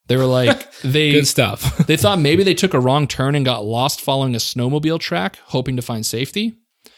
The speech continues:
Speaker 1: So there was tracks from an old snowmobile, and if they had gotten lost, they might have thought, "Hey, this might lead to some shelter somewhere," and followed those.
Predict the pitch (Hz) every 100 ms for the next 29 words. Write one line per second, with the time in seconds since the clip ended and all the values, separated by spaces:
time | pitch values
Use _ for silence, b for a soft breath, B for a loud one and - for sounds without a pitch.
0 | b b b - - 127 123 117 - 131
1 | 127 143 151 135 - - - 139 139 143
2 | - 139 127 117 127 127 - 135 139 147
3 | 147 143 127 123 120 131 135 127 123 120
4 | 123 131 123 120 117 117 113 123 127 117
5 | 120 123 123 123 120 110 123 120 - 117
6 | - 123 135 - 139 143 139 113 - 123
7 | 110 110 123 135 143 147